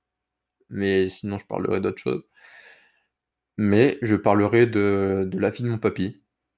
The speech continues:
Et après, je pourrais f-, parler de la vie de, de tous mes grands-parents, en fait. Même si celle de mon papy, c'est celle que je connais le mieux, mon papy maternel. Et, euh,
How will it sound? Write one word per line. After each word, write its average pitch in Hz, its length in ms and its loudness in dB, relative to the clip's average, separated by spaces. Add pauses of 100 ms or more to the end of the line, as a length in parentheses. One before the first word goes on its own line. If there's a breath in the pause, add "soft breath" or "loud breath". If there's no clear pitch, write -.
(120)
Et - 80 -6
après, 110 300 0
je 110 80 -8
pourrais - 300 -6
f-, - 160 -20 (380)
parler 98 300 2
de 104 160 0
la 95 140 6
vie 107 160 -2
de, 101 320 0
de 101 240 -10 (240)
tous - 100 -6
mes 117 160 2
grands-parents, 110 460 4
en 92 40 2
fait. - 280 -4 (120)
Même 101 180 -2
si 120 180 -8
celle 107 240 0
de 107 60 0
mon 104 100 -2
papy, 117 260 -2
c'est 117 100 -10
celle - 140 -4
que - 80 -6
je - 80 -6
connais 90 240 -4
le 92 60 -2
mieux, 120 320 0 (500 loud breath)
mon 95 460 -6
papy - 260 -4
maternel. 101 560 0 (1300)
Et, 104 160 6
euh, 92 140 2